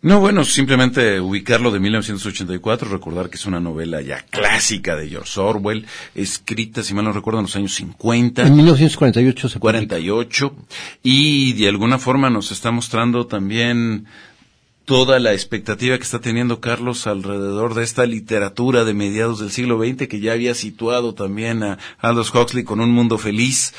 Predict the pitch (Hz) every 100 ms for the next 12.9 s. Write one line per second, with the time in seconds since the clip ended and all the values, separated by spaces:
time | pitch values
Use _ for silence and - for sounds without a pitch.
0 | 135 107 104 113 107 107 123 110 110 117
1 | 104 101 98 110 113 117 120 113 110 104
2 | 98 95 - 113 107 98 98 101 110 117
3 | 127 - - - - 123 127 120 135 131
4 | 113 - - - - - 113 113 117 117
5 | 120 113 - 127 135 139 113 101 - -
6 | - _ - 101 95 - 120 117 117 110
7 | 113 113 110 120 - 80 85 95 104 98
8 | 92 95 101 92 - 98 98 95 85 90
9 | 95 95 101 95 101 104 101 107 104 101
10 | 101 92 87 95 95 98 98 98 123 113
11 | 110 110 92 143 170 190 151 165 185 190
12 | 135 98 82 85 143 170 82 - -